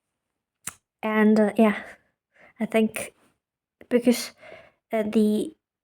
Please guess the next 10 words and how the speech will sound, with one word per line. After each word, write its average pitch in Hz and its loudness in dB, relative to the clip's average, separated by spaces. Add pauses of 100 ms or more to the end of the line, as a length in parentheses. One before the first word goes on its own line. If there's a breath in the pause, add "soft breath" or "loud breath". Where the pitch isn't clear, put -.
(460)
uh, 226 -2 (120)
American 220 4
people 214 0
are 202 4 (800)
the 208 -2 (600)
offsprings 202 -4
of - -8 (720)
British 202 -4
people, 202 -4
because - -12